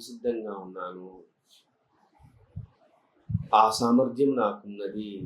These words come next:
నాకు సాధ్యమే అనేటువంటి ఈ యొక్క సంకల్పం మనలో పుడితే, మనల్ని ఈ కంటికి కనపడని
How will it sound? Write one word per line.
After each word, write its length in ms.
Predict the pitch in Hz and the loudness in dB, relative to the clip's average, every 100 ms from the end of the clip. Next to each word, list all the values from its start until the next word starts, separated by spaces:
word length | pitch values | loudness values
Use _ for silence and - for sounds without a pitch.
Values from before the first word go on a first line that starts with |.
| 82 - - 107 107 | -14 -18 -12 0 2
నాకు 280 | 110 110 - - | 2 0 -8 -2
సాధ్యమే 640 | 104 104 107 104 104 104 101 95 - - 101 | 0 0 -2 -2 -2 -6 -4 -6 -8 -10 -6
అనేటువంటి 720 | 95 92 92 92 95 113 139 170 170 - - _ _ _ - 110 | 0 0 0 -8 -10 -6 -2 -2 -2 -18 -20 _ _ _ -4 0
ఈ 40 | 110 | 2
యొక్క 260 | 104 - - 110 101 98 101 - - - - - - - - - - - - | 2 -2 -2 2 2 -2 -8 -12 -16 -20 -20 -20 -16 -14 -12 -14 -14 -14 0
సంకల్పం 640 | 113 110 110 131 123 123 110 101 101 | 2 2 4 2 0 -6 -6 -8 -6
మనలో 300 | 110 113 113 - | -4 -2 -2 -4
పుడితే, 340 | 156 - - 90 95 226 143 _ _ _ - - - - - - - - _ _ - _ - - 101 | -14 -6 -4 -4 -6 -12 -14 _ _ _ -10 -10 -10 -18 -18 -14 -14 -16 _ _ -14 _ -20 -4 0
మనల్ని 480 | 101 104 104 104 101 101 101 - 110 110 | 0 0 -4 -6 -8 -10 -14 -14 -8 -4
ఈ 20 | 110 110 110 110 110 110 113 - - - _ - 147 - _ - - - - - - | -4 -4 -6 -8 -10 -14 -14 -12 -14 -14 _ -16 -16 -16 _ -20 -12 -12 -8 -8 0
కంటికి 460 | 110 113 135 127 131 - | 2 4 2 0 -4 -2
కనపడని 640 | 113 117 120 123 120 120 | 0 0 0 0 0 0